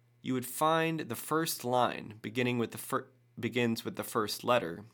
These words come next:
in the Hebrew alphabet, Aleph, the second line beginning with the second Hebrew letter, Beit, and so on, finishing with Tav. I will read the first ten verses of the psalm three times with instructions in between each reading.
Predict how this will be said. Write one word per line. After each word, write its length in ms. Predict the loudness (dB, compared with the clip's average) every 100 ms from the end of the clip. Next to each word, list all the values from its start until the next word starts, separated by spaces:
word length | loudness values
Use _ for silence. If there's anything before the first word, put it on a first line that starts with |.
| _ -6
in 80 | -6
the 60 |
Hebrew 320 | -2 -4 -4 6
alphabet, 600 | 6 6 -2 -6 -6 -10 _ _ _ 4
Aleph, 520 | 4 4 -6 -10 -10 _ _ _ _ _ -6
the 80 |
second 340 | 2 2 2 -4
line 440 | -4 -4 -6 -10 _ _ _ -6
beginning 360 | 2 4 4
with 120 | 2 -2
the 80 |
second 380 | -4 0 0 -4
Hebrew 300 | -8 -8 -6
letter, 420 | -6 -6 -6 -10 -6
Beit, 320 | 0 0 -2 -16 _ _ _ _ -10
and 120 | -4
so 240 | 2 4 4
on, 220 | 2 0
finishing 560 | 0 2 2 2 0
with 300 | 0 -4 -6 _ _ -4
Tav. 440 | -2 -2 -6 -14 _ _ _ _ _ _ _ _ _ _ _ _ _ _ _ _ _ _ _ _ _ _ _ _ _ 4
I 80 |
will 200 | 4 4
read 240 | 4 2 2
the 60 |
first 400 | -4 -2 -2 -4
ten 280 | -2 0 0
verses 520 | 0 -2 -2 -4 -6
of 140 | -8 -6
the 80 | -4
psalm 460 | 0 2 2 -4
three 340 | -8 -4 -2 -2
times 580 | -4 -6 -6 -8 -10
with 140 | -8 -6
instructions 760 | -4 2 2 2 -4 -4 -6
in 180 | -4 -6
between 360 | -4 -4 -4 -4
each 300 | -6 -8 -8
reading. 460 | -8 -8 -10 -12